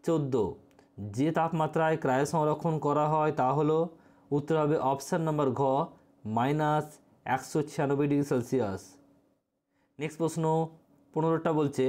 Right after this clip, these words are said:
ওয়াইল্ড লাইফ প্রোটেকশন অ্যাক্ট চালু হয় অপশন নাম্বার ঘ উনিশশো বাহাত্তর সালে। এরপর হচ্ছে দেখো শূন্যস্থান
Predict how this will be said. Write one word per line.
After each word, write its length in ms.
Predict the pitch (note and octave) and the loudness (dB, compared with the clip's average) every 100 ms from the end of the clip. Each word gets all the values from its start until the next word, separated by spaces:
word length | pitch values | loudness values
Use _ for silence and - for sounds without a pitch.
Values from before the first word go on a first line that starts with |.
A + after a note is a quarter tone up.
| C3+ | 2
ওয়াইল্ড 520 | G#2+ G2+ B2+ D3+ E3 | 0 0 2 2 2
লাইফ 320 | D#3+ D#3 D#3+ D#3+ - - - | 2 2 0 -2 -10 -14 -4
প্রোটেকশন 520 | C#3+ E3 D#3 - E3 D#3+ - | -2 0 -2 -2 0 -2 -4
অ্যাক্ট 300 | C3+ D3 D3 - | -2 -2 -2 -2
চালু 220 | C#3+ D3 | 0 2
হয় 340 | D3+ D#3 D3+ D#3 D#3 - _ - | 2 2 2 0 -4 -18 _ -4
অপশন 400 | C3 C3+ - D#3+ D#3 | -4 -2 -2 0 0
নাম্বার 220 | D3+ D3+ A#2 | 0 0 0
ঘ 20 | C3+ C3+ C3+ C3+ - - C3+ | 2 2 2 0 -6 -10 -2
উনিশশো 500 | D#3 D#3 - - E3 E3 D#3+ - - - | 0 -2 -2 0 2 2 0 -8 -20 -12
বাহাত্তর 580 | A2 A#2+ C#3 D#3+ D#3+ E3+ - | -4 0 0 0 -2 -4 -2
সালে। 280 | F3+ D#3 B2 F2+ - - _ _ _ _ _ _ _ _ _ _ _ _ _ _ _ _ _ _ _ _ _ _ - | 0 2 2 0 -8 -20 _ _ _ _ _ _ _ _ _ _ _ _ _ _ _ _ _ _ _ _ _ _ -4
এরপর 260 | C#3+ E3 D#3+ | -2 2 0
হচ্ছে 140 | D#3 D#3 | 2 0
দেখো 140 | D#3+ | 0
শূন্যস্থান 400 | D#3+ D3+ D3 E3 | 0 0 0 0